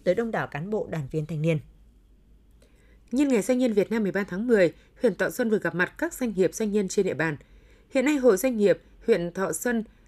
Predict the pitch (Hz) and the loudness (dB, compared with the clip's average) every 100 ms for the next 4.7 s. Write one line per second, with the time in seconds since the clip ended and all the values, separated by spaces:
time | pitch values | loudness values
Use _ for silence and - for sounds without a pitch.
0 | _ _ _ 240 247 202 269 294 180 143 | _ _ _ -4 2 2 2 -2 0 4
1 | 226 202 - - _ - 208 160 - 226 | 4 2 -8 -20 _ 0 2 2 -2 0
2 | 233 196 165 202 202 185 - 262 254 190 | 0 0 -2 -2 -2 -2 -2 -2 0 0
3 | 160 226 180 147 156 160 170 160 156 160 | 2 0 -2 -2 -2 -4 -2 -2 -2 -4
4 | 160 214 - 208 190 156 156 | -4 -4 -2 -2 -2 -2 -2